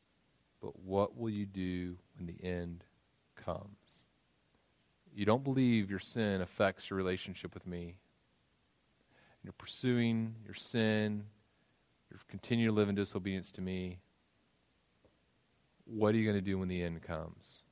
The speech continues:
when I deal with sin? It's not that the believer never struggles with sin, right? But the believer hears this, this thought, "I can walk in sin and walk with God." And the believer hears that, goes, "Oh, I, I know that's wrong, and I, I know I've, I've fallen into that trap, and,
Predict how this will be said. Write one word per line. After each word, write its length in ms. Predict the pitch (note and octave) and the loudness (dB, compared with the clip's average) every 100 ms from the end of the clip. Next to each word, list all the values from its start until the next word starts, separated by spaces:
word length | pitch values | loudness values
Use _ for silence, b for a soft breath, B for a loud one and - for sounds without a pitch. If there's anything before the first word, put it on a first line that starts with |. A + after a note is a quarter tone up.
| _ _ _ _ _ _ _ | _ _ _ _ _ _ _
when 160 | A2 F#2 | 0 0
I 60 | |
deal 280 | F2 F#2+ F#2+ | 2 0 0
with 200 | F2 - | 0 -10
sin? 380 | - F2+ E2 F2+ - _ _ _ _ _ _ _ _ _ _ _ _ _ _ _ C#3+ | -10 -10 -10 -14 -20 _ _ _ _ _ _ _ _ _ _ _ _ _ _ _ -12
It's 160 | - | 0
not 220 | D#3 F3+ F#3 | 6 6 4
that 100 | C#3+ | -2
the 60 | |
believer 380 | A#2+ A#2 A#2+ A2 | 2 4 4 4
never 260 | G2+ G2+ F#2+ | 4 4 0
struggles 440 | - G2 F#2+ - | 0 0 -2 -8
with 100 | F2 | -12
sin, 340 | - G#2 E2+ | -6 -4 -2
right? 280 | E2 E2+ G2 - _ _ _ _ _ _ _ _ _ _ _ _ _ _ _ - - C#3 | -2 -2 -4 -10 _ _ _ _ _ _ _ _ _ _ _ _ _ _ _ -20 -2 2
But 100 | C#3 | 4
the 80 | |
believer 420 | C#3 D3 F#3+ D#3 B2+ | 8 8 8 8 6
hears 360 | E3 D#3 C3+ | 8 8 6
this, 220 | C#3+ B2+ | 2 2
this 220 | - C3 - | 2 0 8
thought, 280 | C#3 A#2+ | 10 12
"I 140 | A2+ B2 | 10 6
can 180 | C3 A#2 | 4 8
walk 300 | B2 C3+ C3 | 10 10 6
in 120 | A#2 | -2
sin 360 | - C3+ B2 A2+ | -2 2 4 6
and 140 | G#2+ | 8
walk 240 | A2+ A#2+ | 10 10
with 120 | A#2+ - | 6 8
God." 280 | A#2+ A#2 | 12 12
And 60 | A2+ | 10
the 40 | |
believer 360 | A2 B2 D#3+ C#3+ | 4 6 8 8
hears 180 | C#3 C3 | 6 6
that, 60 | B2 | 4
goes, 160 | A2 C3+ | 6 10
"Oh, 120 | C3 | 10
I, 220 | A#2 A#2 | 10 6
I 40 | B2 | 12
know 220 | D3+ F#3 | 12 12
that's 220 | C3+ - | 12 10
wrong, 260 | C#3+ C#3 B2+ | 12 12 12
and 80 | |
I, 120 | A#2+ B2+ | 8 8
I 40 | |
know 180 | C#3+ D#3+ | 12 12
I've, 180 | C3 - | 12 10
I've 120 | A#2+ | 6
fallen 280 | - E3 D#3+ | 12 12 12
into 100 | C#3 | 10
that 140 | B2 | 8
trap, 320 | - C#3+ B2+ | 10 12 12
and, 120 | A#2+ | 10